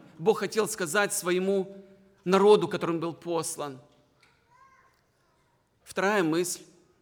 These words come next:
Что же Христос хотел сказать смоковницей нам с вами,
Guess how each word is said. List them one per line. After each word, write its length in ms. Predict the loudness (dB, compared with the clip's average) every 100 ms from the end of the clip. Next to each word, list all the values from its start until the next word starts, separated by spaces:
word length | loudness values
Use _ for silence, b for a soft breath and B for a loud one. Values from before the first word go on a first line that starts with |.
| _ _ _ _
Что 220 | -6 -2
же 260 | -2 -2 -6 -18 -20 -16
Христос 420 | -6 -4 -2 -4
хотел 280 | -4 -4 -4
сказать 360 | -4 -2 -2 -2
смоковницей 840 | -8 -4 -2 -2 -2 -4 -4 -6 B B -4
нам 260 | -2 -2
с 160 | -4 -4
вами, 420 | -6 -4 -4 -6